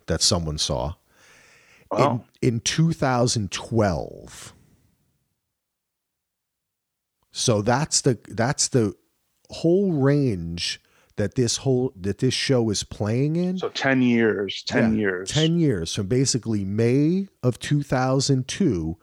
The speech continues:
Speaker 1: to somewhere maybe there was some hint that the Gene scenes are happening in,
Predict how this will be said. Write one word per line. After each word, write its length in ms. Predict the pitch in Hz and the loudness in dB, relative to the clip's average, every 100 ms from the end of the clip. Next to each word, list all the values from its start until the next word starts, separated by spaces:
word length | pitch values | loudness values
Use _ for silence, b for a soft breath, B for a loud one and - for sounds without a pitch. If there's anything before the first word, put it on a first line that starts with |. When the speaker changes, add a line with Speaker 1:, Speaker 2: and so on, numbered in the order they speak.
| b b b b | b b b b
Speaker 1:
to 140 | 131 | 0
somewhere 840 | 123 - - 165 175 175 170 165 160 | 2 2 2 2 2 2 4 2 0
maybe 840 | 135 131 151 185 220 220 135 113 110 | -2 0 2 2 2 2 2 0 -2
there 200 | 110 113 | 0 2
was 160 | 117 113 | 2 2
some 260 | - 127 | 0 -2
hint 360 | 104 - 151 98 _ _ _ | -2 0 0 -2 _ _ _
that 280 | 101 113 101 | -4 -2 0
the 100 | 107 | -2
Gene 380 | 95 104 120 120 | -2 -2 -2 -2
scenes 380 | - 123 113 107 | -2 -2 -2 -2
are 100 | 95 | -2
happening 600 | - 113 107 110 98 95 - | -2 -6 -4 -2 -2 -6 -2
in, 440 | 120 113 107 104 | 0 0 -4 -6